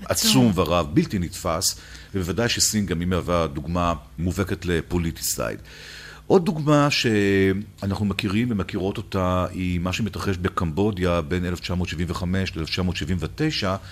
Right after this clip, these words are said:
Speaker 2: שם, אה, מפלגה קומוניסטית שמכנה עצמה החמר רוז', זה החמרים האדומים, הקמבודים האדומים בצרפתית, עולה לשלטון בראשותו של אדם שמכנה את עצמו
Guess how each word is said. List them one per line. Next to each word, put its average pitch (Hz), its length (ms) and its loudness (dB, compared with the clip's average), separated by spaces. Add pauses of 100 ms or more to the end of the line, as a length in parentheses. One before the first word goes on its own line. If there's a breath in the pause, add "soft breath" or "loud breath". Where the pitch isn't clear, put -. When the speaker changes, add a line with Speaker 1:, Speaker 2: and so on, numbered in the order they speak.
(360 loud breath)
Speaker 2:
שם, 110 340 0
אה, 95 460 2
מפלגה 98 480 0
קומוניסטית 104 840 0 (360 loud breath)
שמכנה 90 840 0
עצמה 92 380 2
החמר 101 520 0
רוז', 101 300 4 (320)
זה 73 160 -4
החמרים 107 680 4
האדומים, 87 540 4
הקמבודים 104 580 2
האדומים 87 420 -2
בצרפתית, 95 640 -4 (480 loud breath)
עולה 98 200 2
לשלטון 135 580 0 (280)
בראשותו 85 500 -2
של 95 160 -4
אדם 90 240 0
שמכנה 90 460 -2
את 101 100 -4
עצמו 90 280 -2